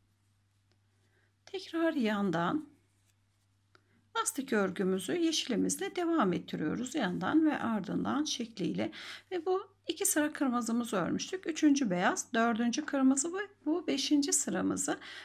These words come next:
örmekteyiz. Şimdi sıramızı tamamlayalım. Sıramızın sonuna kadar örerek geldim. En son trabzanımızı yine örmeyi unutmuyoruz. Mutlaka dikkat ediyoruz ve en son trabzanımı ördükten sonra bir tane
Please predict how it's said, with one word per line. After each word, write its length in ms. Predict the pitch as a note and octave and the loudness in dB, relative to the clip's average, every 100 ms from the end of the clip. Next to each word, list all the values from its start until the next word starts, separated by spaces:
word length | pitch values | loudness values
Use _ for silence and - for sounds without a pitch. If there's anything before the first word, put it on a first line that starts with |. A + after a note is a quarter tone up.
| - - | -6 4
örmekteyiz. 600 | F#4 A3 F3 F3 C#3+ D#3+ | 6 6 4 0 -2 0
Şimdi 400 | - E4+ F#3+ A3+ | 2 2 2 0
sıramızı 480 | D#4 G#4 C4+ G#3 D4+ | -2 0 0 0 -2
tamamlayalım. 680 | F4 D#4+ B3 F#3+ - - - _ - - _ _ - | 2 4 4 4 0 -4 -10 _ -20 -20 _ _ -8
Sıramızın 580 | - G4 A#3 G3+ C#4+ F#4+ | 0 4 6 4 4 2
sonuna 480 | - D4+ C#4+ D#4+ D#4 | 2 4 6 6 4
kadar 400 | G#3 E3 G#3 C4 | 0 0 0 0
örerek 460 | D4 A#3+ G3 B3+ C4+ | -2 0 0 -2 -2
geldim. 440 | G3 D#3+ F3 A#3 - | 0 0 0 -2 -2
En 180 | G4 F#4+ | -2 -2
son 360 | - F3+ G#3 | 0 0 -2
trabzanımızı 880 | C4 A#3 F3+ F#3 F3+ F3 E3+ - D#4+ - | -2 -2 0 0 0 0 0 0 -2 0
yine 280 | A3 G#3 - | 0 0 0
örmeyi 420 | G3 E3+ F3 G#3+ | 0 2 0 0
unutmuyoruz. 760 | C4 A3 - - - - D4+ E4 | 0 0 0 -2 -2 -2 -2 -2
Mutlaka 480 | D#4 - - A#3+ - - - - - - | -2 -2 -2 -2 -4 -10 -20 -20 -20 -14
dikkat 320 | - - C#4+ | -8 -4 -2
ediyoruz 540 | F#3 F3 F#3 - D#4 - | -2 -2 -2 -2 -6 -2
ve 40 | |
en 160 | F4+ F4 | 0 0
son 280 | D#4 G3 G#3+ | 0 0 -2
trabzanımı 640 | B3 A#3+ G3+ G3 F#3 - | -2 -2 -2 0 0 0
ördükten 500 | B3 A3 A3 - A3 | 0 0 -4 -4 -4
sonra 340 | G#3+ F#3+ G#3 | -2 -2 -2
bir 140 | E4 F#4+ | -4 -4
tane 360 | A3+ F#3 F3+ | 0 2 2